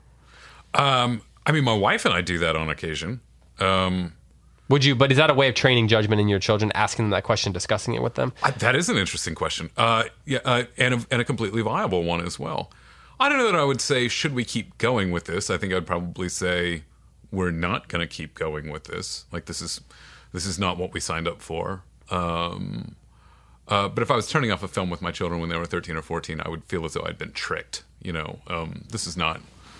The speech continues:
Speaker 1: this is not at all
Speaker 2: Yeah.
Speaker 1: what,
Speaker 2: Yeah.
Speaker 1: what I'd signed up for. Um, uh,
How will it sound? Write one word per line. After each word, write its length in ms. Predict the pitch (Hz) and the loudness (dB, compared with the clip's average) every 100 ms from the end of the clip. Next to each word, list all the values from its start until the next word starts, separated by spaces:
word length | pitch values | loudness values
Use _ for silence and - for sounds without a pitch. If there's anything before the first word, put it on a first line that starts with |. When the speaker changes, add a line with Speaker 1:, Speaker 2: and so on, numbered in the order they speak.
| - - | -20 -14
Speaker 1:
this 100 | 104 | -6
is 60 | 90 | 0
not 160 | 87 87 | 2 4
at 80 | |
all 80 | 85 | 4
Speaker 2:
Yeah. 140 | 85 82 | 2 0
Speaker 1:
what, 140 | - - - - | -6 -14 -20 -14
Speaker 2:
Yeah. 160 | - | -8
Speaker 1:
what 140 | 98 90 | -4 -2
I'd 120 | 87 | -2
signed 220 | - 82 | -4 -4
up 100 | 90 | -6
for. 260 | - 87 85 - - - - - - | -8 -10 -10 -14 -20 -18 -18 -20 -2
Um, 460 | 107 104 104 101 - - - - - - - - - - - - - | 2 4 2 0 -6 -14 -20 -20 -20 -14 -12 -12 -16 -20 -20 -10 0
uh, 400 | 107 107 104 | 2 2 0